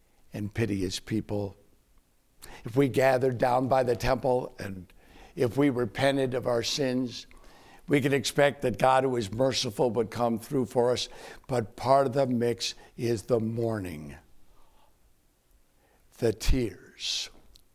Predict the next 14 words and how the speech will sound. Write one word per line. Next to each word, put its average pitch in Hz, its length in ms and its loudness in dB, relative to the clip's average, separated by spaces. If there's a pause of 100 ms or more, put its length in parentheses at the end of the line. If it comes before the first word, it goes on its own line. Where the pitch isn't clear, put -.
(1200)
the 131 140 6
weeping. 113 680 -2 (120)
It's 98 360 -4 (320)
there. - 640 -4 (1300)
Now 143 160 8
look, 151 280 -2 (760)
we're 165 240 6
not 175 400 4
really 135 260 4
talking 117 320 2
about 113 300 2
working 101 420 0
up 85 240 -4
emotion. 104 680 0